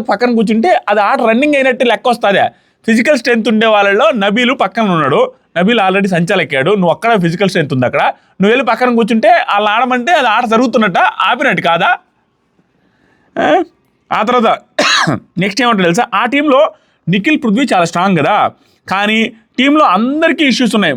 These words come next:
మాకు అది ఈ ప్రాబ్లం ఉంది, ఆయనకు నడుము నొప్పి ఉంది, ఆయనకు ఆ నొప్పి ఉంది అని చెప్పేసి, ఆ తర్వాత మనకి డ్యామేజ్ అవుతుంది వాళ్ళ పవర్ వల్ల అనేసి అనుకున్న తర్వాత వాళ్ళకి చెప్పాం మా టీంకి, జాగ్రత్తగా ఆడండి, సేఫ్గా ఆడండి అనేసి చెప్పేశాం. అంతకుముందు నేనేం చేయగలను అన్నాడు. ఆ టైంలో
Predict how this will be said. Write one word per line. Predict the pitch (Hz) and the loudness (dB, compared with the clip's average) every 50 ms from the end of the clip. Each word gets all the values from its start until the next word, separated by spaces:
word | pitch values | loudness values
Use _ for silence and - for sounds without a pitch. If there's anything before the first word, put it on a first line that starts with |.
| 131 160 | 0 0
మాకు | 170 185 190 180 175 | 0 0 0 0 0
అది | 165 165 175 | 0 2 2
ఈ | 180 180 | 0 0
ప్రాబ్లం | 175 180 180 170 165 165 165 | 0 0 0 2 2 2 0
ఉంది, | 160 180 170 | 0 0 0
ఆయనకు | 160 156 151 147 147 | 0 0 0 0 0
నడుము | 151 175 190 190 175 | 0 0 0 2 0
నొప్పి | 165 - - 160 | 0 0 0 0
ఉంది, | 170 190 190 165 | 0 2 0 0
ఆయనకు | 160 160 156 156 | 0 -2 -2 -2
ఆ | 160 | -2
నొప్పి | 170 175 165 - - | -2 -2 -2 -2 -2
ఉంది | 151 160 190 190 | 0 0 2 0
అని | 156 147 165 175 | 0 0 0 -2
చెప్పేసి, | 160 156 151 131 147 135 151 160 180 185 185 - - - - - - - _ - | 0 -2 -2 -2 0 0 0 0 -2 -2 -4 -8 -18 -20 -20 -20 -20 -18 _ -4
ఆ | 170 190 202 247 | -2 0 0 2
తర్వాత | 254 254 240 180 226 214 220 226 - - - | 2 2 0 0 0 0 0 0 0 -2 -2
మనకి | 190 220 254 247 254 | -2 -2 -2 -2 -2
డ్యామేజ్ | 208 190 208 226 254 269 285 277 240 240 | -2 0 0 -2 0 0 0 0 2 2
అవుతుంది | 226 233 233 - 233 220 214 254 254 214 151 - 127 156 | 2 0 0 0 0 0 0 2 0 0 -2 -2 -2 0
వాళ్ళ | 185 196 202 202 202 | 0 2 2 2 0
పవర్ | 190 196 196 196 202 214 233 214 | -2 0 0 0 2 2 0 2
వల్ల | 202 196 185 180 170 175 196 196 160 - - - | 2 2 2 2 2 2 2 0 -2 -2 -4 -4
అనేసి | 151 175 180 190 175 160 | -4 -2 0 0 0 0
అనుకున్న | 151 170 175 202 180 165 | -2 -2 -2 -2 -2 0
తర్వాత | 160 151 147 147 - 214 | 0 0 0 0 2 0
వాళ్ళకి | 247 233 202 185 185 - 196 | 0 2 2 0 0 -2 -4
చెప్పాం | 196 - 214 170 | -2 -2 -2 0
మా | 156 143 | 0 -2
టీంకి, | 135 135 180 175 165 - - - _ - | -2 -2 -2 -2 -2 -4 -8 -14 _ -4
జాగ్రత్తగా | 160 160 165 170 165 - 165 160 156 | -2 -2 0 -2 -2 -4 -4 -2 -2
ఆడండి, | 156 160 185 | -2 -2 -2
సేఫ్గా | 196 180 170 165 160 151 151 147 | -2 -2 -2 -2 0 0 0 0
ఆడండి | 143 135 135 139 | 0 0 0 -2
అనేసి | 147 170 - 156 | -2 -2 -2 -4
చెప్పేశాం. | - - 139 120 117 - - 135 | -4 -4 -4 -6 -6 -10 -10 -8
అంతకుముందు | 135 151 165 180 170 151 | -6 -4 -2 -2 0 0
నేనేం | 143 147 170 175 | 0 0 2 2
చేయగలను | 165 156 147 139 131 | 2 2 2 0 0
అన్నాడు. | 123 117 110 107 - _ _ _ _ _ _ _ _ _ _ _ - _ _ - | 0 0 -2 -4 -8 _ _ _ _ _ _ _ _ _ _ _ -20 _ _ -4
ఆ | 139 160 185 | -2 -2 0
టైంలో | 190 196 208 208 220 | 0 0 2 2 2